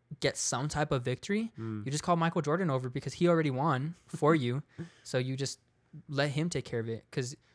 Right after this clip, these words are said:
Speaker 1: your life is a victory lap. You, and if you stumble, like, like, literally picture, picture a race, right?
Speaker 2: Yeah.
Speaker 1: You already won, and you're
Speaker 2: Mm.
Speaker 1: just doing a victory lap. If you stumble, does that change whether you won?
Speaker 2: Wow.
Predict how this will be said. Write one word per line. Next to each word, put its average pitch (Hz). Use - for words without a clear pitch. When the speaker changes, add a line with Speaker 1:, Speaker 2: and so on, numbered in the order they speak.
Speaker 1:
your 139
life 175
is 175
a 156
victory 170
lap. 120
You, 143
and 170
if 175
you 202
stumble, 190
like, 156
like, 165
literally 208
picture, 202
picture 202
a 151
race, 123
right? 120
Speaker 2:
Yeah. 143
Speaker 1:
You 180
already 170
won, 120
and 147
you're 156
Speaker 2:
Mm. 160
Speaker 1:
just 147
doing 156
a 143
victory 156
lap. 113
If 165
you 202
stumble, 170
does 143
that 175
change 175
whether 175
you 147
won? 135
Speaker 2:
Wow. 107